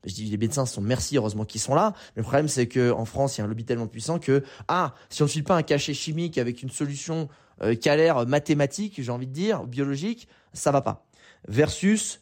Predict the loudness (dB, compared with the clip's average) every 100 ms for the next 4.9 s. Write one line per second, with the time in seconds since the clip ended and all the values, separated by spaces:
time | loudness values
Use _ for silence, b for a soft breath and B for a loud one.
0 | -4 2 2 4 2 2 2 2 2 0
1 | -8 B -6 -2 2 2 2 -2 -4 2
2 | 2 4 2 2 0 2 4 2 2 2
3 | 4 4 6 6 6 4 2 2 4 2
4 | 0 -2 -2 0 0 0 0 -2 -6